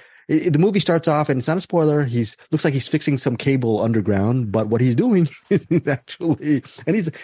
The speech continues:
he and his coworker, fellow operative, they're in danger because they're thinking,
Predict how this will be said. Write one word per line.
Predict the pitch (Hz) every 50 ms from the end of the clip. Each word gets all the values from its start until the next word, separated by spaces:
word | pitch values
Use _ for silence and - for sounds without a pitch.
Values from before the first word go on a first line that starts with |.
| - -
he | - 233 247 226
and | - 170 160
his | 160 143 -
coworker, | - - 196 214 202 151 139 127 117 - 123
fellow | 113 - 156 151 131 120
operative, | 135 151 - - 120 113 107 - - 143 131 -
they're | 151 170 190 170
in | 139 123
danger | 117 131 127 123 113 113 110
because | 98 107 - 120 110 110 110
they're | 117 107
thinking, | 107 135 131 117 113 104